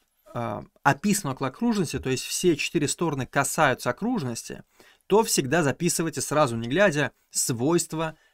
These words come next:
описанного, а, четырехугольника, потому что только у особенных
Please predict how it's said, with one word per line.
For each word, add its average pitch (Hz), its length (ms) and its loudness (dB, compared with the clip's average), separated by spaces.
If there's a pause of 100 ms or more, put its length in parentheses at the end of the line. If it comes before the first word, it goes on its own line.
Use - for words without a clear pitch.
(260)
описанного, 139 840 -4 (640)
а, 117 180 -8
четырехугольника, 139 800 -2
потому 127 300 -4
что 131 140 -12
только 131 420 -4
у 151 140 2
особенных 180 1000 2